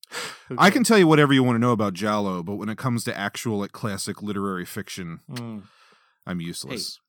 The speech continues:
Speaker 1: Hey, you got your lane. I say you stay in it.
Speaker 2: <laughs> I'm not planning to diverge.
Speaker 1: Yeah, good.
Speaker 2: But, uh, this movie,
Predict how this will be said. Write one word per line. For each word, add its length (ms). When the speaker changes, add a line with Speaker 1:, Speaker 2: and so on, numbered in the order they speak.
Speaker 1:
Hey, 80
you 80
got 160
your 120
lane. 540
I 80
say 160
you 140
stay 280
in 140
it. 120
Speaker 2:
<laughs> 960
I'm 300
not 240
planning 280
to 120
diverge. 560
Speaker 1:
Yeah, 160
good. 200
Speaker 2:
But, 140
uh, 260
this 300
movie, 760